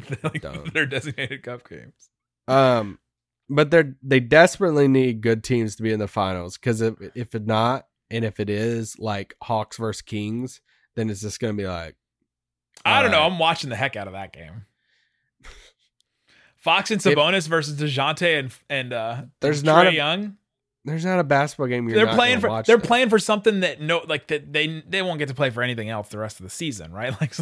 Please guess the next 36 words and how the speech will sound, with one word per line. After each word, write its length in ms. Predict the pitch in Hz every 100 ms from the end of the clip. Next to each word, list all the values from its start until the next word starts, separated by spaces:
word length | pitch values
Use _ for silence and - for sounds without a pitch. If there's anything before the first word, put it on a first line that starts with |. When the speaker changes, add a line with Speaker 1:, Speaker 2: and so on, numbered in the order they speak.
| 123
Speaker 1:
they're 120 | 185
playing 340 | - 214 185 165
for 80 |
something. 480 | 143 151 151 - - - _ _ _ _ _ _
Speaker 2:
I 100 | 135
know 360 | 165 185 147 110
that, 280 | 127 143 127
that's 200 | 143 151
what 80 | 147
I'm 100 | 123
saying. 320 | 139 131 117
Like, 220 | 110 -
I 60 | 104
Speaker 1:
The 40 |
Speaker 2:
think 80 | 107
Speaker 1:
Hawks 120 | 98
Speaker 2:
for 60 | -
Speaker 1:
will 40 |
Speaker 2:
the 40 | 107
Speaker 1:
make 60 | 98
the 60 |
Speaker 2:
broader, 340 | 110 107 110 101
Speaker 1:
playoffs, 120 | -
but 80 | _ _ -
Speaker 2:
the 80 | 113
broader. 400 | 117 117 113 - _ _ _ _ _ _ _ _ _ _ _ _ _ _ _ -
Are 100 | 104
we 80 | 131
sure? 260 | - 202 285 -
Speaker 1:
They'll 120 | 330
make 220 | 196 127
the 60 | 90
playoffs. 520 | - 67 - - -
Come 220 | - 151
on. 140 | - _ _ _ _ _ _ _ _ _ _ _
Speaker 2:
Really? 400 | 127 143 311 415